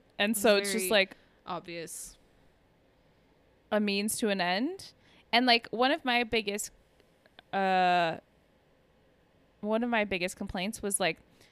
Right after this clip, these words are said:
Speaker 1: the new recruit, Zava or whatever, that they introduced. I was like,
Speaker 2: Oh, yeah. He's, like, the
Speaker 1: I
Speaker 2: only new
Speaker 1: don't
Speaker 2: thing that happens at the beginning, huh?
Speaker 1: Yeah. And I also, like, I don't need another character.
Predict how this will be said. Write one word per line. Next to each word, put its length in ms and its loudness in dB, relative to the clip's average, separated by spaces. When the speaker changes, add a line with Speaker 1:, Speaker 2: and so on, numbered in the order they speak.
Speaker 1:
the 180 4
new 680 2
recruit, 760 -4
Zava 680 2
or 80 -2
whatever, 360 0
that 180 -6
they 140 -2
introduced. 800 -6
I 100 4
was 180 2
like, 200 2
Speaker 2:
Oh, 160 2
yeah. 460 0
He's, 200 -2
like, 140 2
the 80 4
Speaker 1:
I 80 -10
Speaker 2:
only 340 8
new 140 8
Speaker 1:
don't 120 -2
Speaker 2:
thing 160 -2
that 160 -4
happens 440 -4
at 80 -12
the 60 -20
beginning, 440 -12
huh? 260 -12
Speaker 1:
Yeah. 640 4
And 180 4
I 100 6
also, 360 2
like, 240 0
I 120 -2
don't 80 -4
need 220 2
another 760 2
character. 560 -4